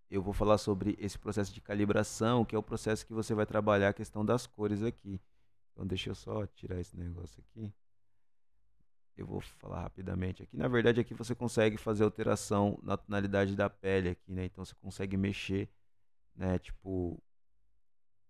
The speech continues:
na tonalidade aqui certinha pra poder achar aqui o tom de pele. Você quer deixar um pouco mais avermelhado,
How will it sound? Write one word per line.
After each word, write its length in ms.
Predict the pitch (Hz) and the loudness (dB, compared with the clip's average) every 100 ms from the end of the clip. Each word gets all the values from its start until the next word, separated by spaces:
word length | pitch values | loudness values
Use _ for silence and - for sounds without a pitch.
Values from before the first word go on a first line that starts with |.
| _ _ - - _ - - | _ _ -20 -20 _ -20 -18
na 140 | 95 92 | -8 -8
tonalidade 640 | 98 98 92 90 85 92 | -4 -2 -2 -2 -2 -2
aqui 180 | 90 - | -2 -8
certinha 540 | 87 98 87 - 95 90 | -6 -2 -2 -4 -6 -6
pra 100 | - | -8
poder 280 | 95 92 | -8 -6
achar 340 | 82 85 - 87 | -6 -6 -4 -4
aqui 180 | - 95 | -4 -12
o 40 | |
tom 180 | - 92 | -8 -6
de 140 | 90 | -6
pele. 420 | - 87 90 95 | -10 0 4 4
Você 180 | 87 92 | 2 -4
quer 120 | 95 | -10
deixar 240 | 90 92 90 | -8 -4 -4
um 40 | |
pouco 240 | 87 90 92 | -4 -10 -4
mais 140 | 92 | 0
avermelhado, 1080 | 92 90 92 87 82 82 87 95 90 92 95 | 0 0 0 0 -2 -2 0 0 -2 -4 -10